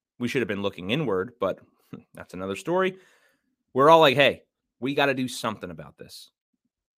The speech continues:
So we all wanted to go and bomb the shit out of the people who just destroyed the, the worst attack on American soil of all time to, to this date. But then we go in Iraq, and everyone's like, "Whoa, whoa, whoa, like, why,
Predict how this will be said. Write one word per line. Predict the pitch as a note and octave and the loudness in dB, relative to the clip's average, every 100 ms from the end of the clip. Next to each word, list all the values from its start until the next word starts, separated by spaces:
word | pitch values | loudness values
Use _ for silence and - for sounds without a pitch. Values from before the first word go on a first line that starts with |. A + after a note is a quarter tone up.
| _ | _
So | - A2+ G#2 | -10 -4 -4
we | G2+ A2 | -2 4
all | B2 C#3 | 6 6
wanted | B2+ C3 B2 A#2+ | 4 0 -2 -4
to | A#2 | -8
go | G#2 G#2+ G#2 G2+ G2+ G2 G2 _ _ - | -2 0 0 0 -4 -8 -12 _ _ -18
and | F2 | -8
bomb | A2+ A#2 A#2+ | -2 0 0
the | A#2 | -2
shit | G#2+ - G#2 F#2+ | -4 -6 -4 -6
out | - F#2 | -8 -10
of | F2 | -10
the | F2 | -16
people | - A2+ A2+ A2 | -12 -12 -6 -6
who | G#2+ G#2 - _ _ | -6 -10 -12 _ _
just | E2 F#2+ - _ _ | -12 -12 -12 _ _
destroyed | - - - A#2 A#2+ A#2 G2+ F#2+ _ _ _ _ _ _ | -12 -10 -8 -2 2 2 2 -6 _ _ _ _ _ _
the, | A2+ G2+ | -4 -2
the | A#2 | 0
worst | B2+ C3+ - | 4 4 2
attack | - B2 A#2 A2+ | 0 2 2 0
on | |
American | G#2 G#2 F#2+ G2+ | -2 -2 -4 -8
soil | - F#2+ F2 | -6 -4 -4
of | F2 | -4
all | F2 | -6
time | - D#2+ - _ _ _ _ _ - | -6 -12 -14 _ _ _ _ _ -12
to, | A2 | -12
to | - A2 | -10 -8
this | G2+ | -8
date. | - E2 - _ _ _ _ _ _ _ _ _ _ _ _ _ _ _ _ _ _ _ | -8 -10 -10 _ _ _ _ _ _ _ _ _ _ _ _ _ _ _ _ _ _ _
But | C3 | -2
then | F3 E3 | 2 4
we | D#3 | 4
go | C#3+ | 2
in | C3+ | 2
Iraq, | A2 G2+ G2 D#2 - | 2 2 0 -2 -12
and | G2+ | -8
everyone's | G#2+ A2 G#2+ | -4 -4 -2
like, | G2 - | -2 -2
"Whoa, | A2+ G#2+ | -2 0
whoa, | F#2+ F2 | 0 -2
whoa, | E2+ C2 | -4 -6
like, | D2 F2 E2 | -6 -6 -2
why, | F#2+ G2 G2 F#2+ | 0 2 2 -2